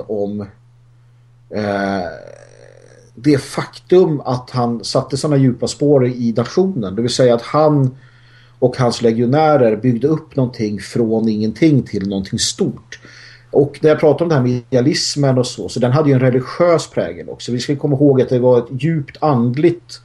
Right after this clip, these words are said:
sällskap av unga herrar och, och kvinnor. Eh, djupt religiöst sällskap. Och så där ser man då trons makt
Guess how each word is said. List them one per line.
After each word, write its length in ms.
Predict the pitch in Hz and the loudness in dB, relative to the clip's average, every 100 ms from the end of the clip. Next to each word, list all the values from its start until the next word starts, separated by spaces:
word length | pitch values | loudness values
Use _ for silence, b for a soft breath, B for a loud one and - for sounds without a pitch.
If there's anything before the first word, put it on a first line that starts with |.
| b b b b | b b b b
sällskap 600 | - 139 113 - 113 101 107 | -2 0 0 0 0 0 -2
av 140 | 110 | -2
unga 240 | 131 107 | -2 -4
herrar 380 | 101 113 98 98 | -2 -2 -2 -4
och, 360 | 101 98 104 104 | -4 -4 -8 -8
och 100 | - | -4
kvinnor. 440 | 120 101 98 107 - B B B B B | 0 0 -2 -8 -10 B B B B B
Eh, 200 | 107 107 | 0 2
djupt 220 | 120 127 120 | 2 2 2
religiöst 580 | 107 107 - 156 135 - | -2 0 2 2 2 -2
sällskap. 540 | 110 78 - 95 95 | -4 -4 -8 -8 -8
Och 140 | 107 - | -10 -4
så 140 | 113 | -4
där 200 | 101 117 | 0 0
ser 200 | 110 107 | 2 -2
man 120 | 98 | -2
då 80 | 92 | -6
trons 500 | 92 135 165 131 - | -2 0 0 -4 -6
makt 300 | - - _ | -16 -20 _